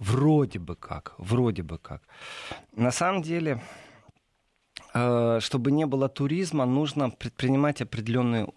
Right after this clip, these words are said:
ну, то есть перекрывать определённые потоки финансовые.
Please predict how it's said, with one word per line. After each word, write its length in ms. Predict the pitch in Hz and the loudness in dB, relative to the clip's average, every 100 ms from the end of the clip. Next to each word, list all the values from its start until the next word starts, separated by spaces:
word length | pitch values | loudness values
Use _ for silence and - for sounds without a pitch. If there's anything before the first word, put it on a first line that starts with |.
| - | -4
ну, 120 | 180 | -2
то 80 | 208 | 0
есть 120 | 156 | -2
перекрывать 720 | - 147 - 156 170 165 113 95 | 0 -2 0 2 2 2 -2 -10
определённые 540 | 95 107 120 117 104 | -10 -4 0 0 0
потоки 440 | - - 208 202 | -2 -2 -2 -2
финансовые. 640 | - 127 117 98 - 95 | -4 -4 -2 -4 -8 -14